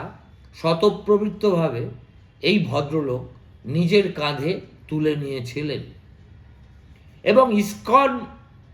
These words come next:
যে গন্ডগোল বাধার পরে নিজেদের পিঠ বাঁচাতে এই সন্ন্যাসীকে কয়েক মাস আগেই তাদের সংগঠন থেকে তাড়িয়ে দেওয়া হয়েছে বলে প্রকাশ্যে বিবৃতি দিয়েছে,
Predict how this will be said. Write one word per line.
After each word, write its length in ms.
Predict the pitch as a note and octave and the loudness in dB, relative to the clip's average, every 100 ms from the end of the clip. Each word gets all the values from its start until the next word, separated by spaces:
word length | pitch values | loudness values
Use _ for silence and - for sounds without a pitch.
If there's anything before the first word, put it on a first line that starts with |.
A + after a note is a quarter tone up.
| - - - B2+ | -20 -20 -18 0
যে 120 | G#3+ E3+ | 0 2
গন্ডগোল 580 | E3+ G3+ G#3+ A3+ A#3+ A#3 | 0 2 2 6 4 4
বাধার 360 | F3+ F#3 G#3+ G#3 | 0 0 0 0
পরে 260 | G3 G3 C3+ - - - - - - - - - | 0 0 -2 -6 -16 -20 -20 -20 -20 -20 -20 -8
নিজেদের 480 | C#3+ F3 G#3+ A3+ G#3+ | -4 2 4 4 2
পিঠ 200 | F3 G#3 F3 | 0 -2 0
বাঁচাতে 440 | G3+ G3 G3+ C#3 C3 B2+ - - - - - - - - - - | 0 0 0 -2 -8 -10 -18 -20 -20 -20 -20 -20 -20 -20 -20 -2
এই 160 | F3+ A3+ | 0 0
সন্ন্যাসীকে 840 | E3+ F#3+ G3 G3+ G#3 G#3 G3+ G#3 G3 E3 D#3+ - - - _ - - | 0 -2 0 0 0 -2 -4 0 0 0 -4 -12 -20 -20 _ -20 -2
কয়েক 280 | F#3 G#3+ G#3 | 2 2 2
মাস 220 | G3 G#3 E3+ | 0 0 0
আগেই 360 | E3 F3 G3+ E3+ - - - - - - | 0 4 4 2 -6 -14 -20 -20 -20 -6
তাদের 260 | D#3+ F3+ G3+ | -2 2 0
সংগঠন 540 | E3 E3 F3+ G3+ G3 G#3+ G3+ | 0 -2 0 0 2 2 0
থেকে 220 | F#3+ G3 D#3+ | -2 -4 0
তাড়িয়ে 380 | D3 E3 G3 F#3+ | 0 0 0 0
দেওয়া 240 | G3 G3 | 0 0
হয়েছে 340 | F3 F#3 F3+ F#3 | 0 0 -2 -2
বলে 280 | F3 E3 A2+ - - - - - - - - | -2 -2 -4 -10 -16 -20 -20 -20 -20 -16 -4
প্রকাশ্যে 480 | E3 F3+ G3+ - F#3+ | -2 0 -2 -2 -2
বিবৃতি 540 | D#3+ D#3+ E3 F#3+ A3 | 0 -2 -2 -4 -4
দিয়েছে, 400 | F3 E3 A#2+ A2 | -2 -2 -4 -8